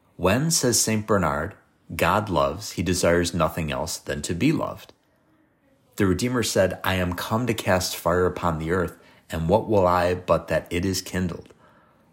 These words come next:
Luke twelve forty-nine. "I," says Jesus Christ, "came on earth to light up the fire of divine love in the hearts of men, and what will I but that it be kindled?"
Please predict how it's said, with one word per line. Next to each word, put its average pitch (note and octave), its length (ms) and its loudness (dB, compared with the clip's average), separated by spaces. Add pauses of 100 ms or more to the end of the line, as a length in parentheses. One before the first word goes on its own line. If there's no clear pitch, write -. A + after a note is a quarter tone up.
Luke F#2+ 260 0
twelve E2+ 340 2
forty-nine. D#2+ 640 -4 (640)
"I," G#2+ 420 4 (220)
says - 340 -4
Jesus D2 400 -4
Christ, - 460 -4
"came C3 340 0
on F2+ 340 -4
earth A#2 360 -4
to - 120 -6
light E2 460 2
up E2+ 140 -6
the D#2 80 -6
fire F2+ 400 4
of E2 120 4
divine D#2+ 460 -4
love E2 300 2
in C#2+ 100 -14
the C#2+ 160 -14
hearts E2 240 -8
of D#2 140 -16
men, D#2 280 -10 (640)
and D#2 160 -8
what G#2 180 -4
will A2+ 220 -8
I F2 380 -6 (120)
but D#2+ 240 -6
that D#2 320 -8
it F#2 320 -10
be F2 140 -8
kindled?" D#2 500 -12